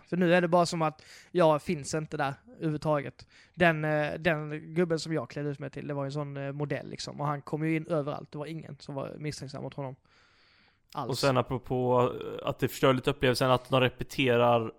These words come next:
Speaker 2: i alla fall när jag spelade alfan, vet jag, kunde gå runt i ett visst område och de sa samma sak typ tjugo gånger fördelat på typ tre likadana gubbar. Är det fortfarande lika illa? För jag nästan garvade lite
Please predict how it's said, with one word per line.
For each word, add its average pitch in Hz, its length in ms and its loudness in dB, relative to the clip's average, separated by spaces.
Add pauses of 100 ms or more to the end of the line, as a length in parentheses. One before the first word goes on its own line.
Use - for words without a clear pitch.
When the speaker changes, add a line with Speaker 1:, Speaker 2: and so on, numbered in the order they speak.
(440)
Speaker 2:
i 104 240 -2
alla 147 120 6
fall 170 140 4
när 170 80 4
jag 165 60 2
spelade 135 280 4
alfan, 135 520 4
vet 131 180 0
jag, 131 120 0
kunde 147 180 -4
gå 165 100 0
runt 139 380 -2 (800)
i 147 100 6
ett 127 160 4
visst 123 180 2
område 117 600 6
och - 180 -2
de 131 360 4
sa 135 260 4
samma 117 560 2
sak 127 360 0
typ - 160 -4
tjugo 117 420 -2
gånger 117 520 0 (100)
fördelat 120 420 2
på - 60 -8
typ 113 120 -12
tre 113 280 2
likadana 113 440 0
gubbar. 113 520 -2
Är 131 100 -4
det 131 520 6
fortfarande 151 380 2
lika 196 260 2
illa? 120 280 4
För - 100 -4
jag 131 240 4 (260)
nästan 131 320 4
garvade 131 400 10
lite 135 300 4